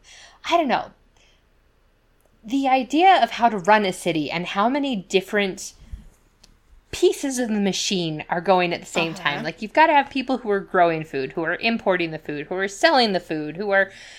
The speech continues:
Speaker 1: you know, packaging the food. You've gotta have people who are creating cloth and then weaving cloth. Like, there, there's just so many people in this world who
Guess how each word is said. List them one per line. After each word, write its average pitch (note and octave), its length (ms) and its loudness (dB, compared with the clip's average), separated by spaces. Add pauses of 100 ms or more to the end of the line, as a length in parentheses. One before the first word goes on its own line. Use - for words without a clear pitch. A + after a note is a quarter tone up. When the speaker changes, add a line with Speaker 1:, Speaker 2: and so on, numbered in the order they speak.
(160)
Speaker 1:
you A#3+ 120 -2
know, G3 320 4
packaging A#3+ 540 0
the F#3 60 0
food. D#3 360 -4
You've F#3+ 160 -14
gotta C4+ 180 6
have C4 160 0
people C#4 300 -4
who B3+ 140 -6
are A#3+ 180 0
creating B3+ 720 -4 (920)
cloth F3+ 540 6
and G#3+ 200 -2
then A3 420 2
weaving A#3 340 0
cloth. D#3+ 360 4
Like, G#3+ 180 -2
there, B3 240 0 (140)
there's C4+ 240 0
just E4+ 360 2
so C#4+ 460 4
many C4 300 0
people B3 420 -2
in G3 160 0
this F#3+ 180 -2
world F3 520 4 (760)
who G#3+ 640 -2